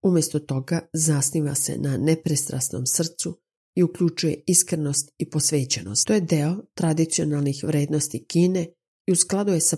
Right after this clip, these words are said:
pet glavnih vrlina konfučijanizma: dobronamjernost,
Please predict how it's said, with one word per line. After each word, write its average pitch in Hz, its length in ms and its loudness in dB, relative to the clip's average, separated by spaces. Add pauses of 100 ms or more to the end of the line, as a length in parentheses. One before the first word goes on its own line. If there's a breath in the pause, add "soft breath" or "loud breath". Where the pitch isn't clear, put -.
pet 170 300 -2
glavnih 151 440 -2
vrlina 151 540 0 (120)
konfučijanizma: 143 920 0 (720)
dobronamjernost, 156 920 2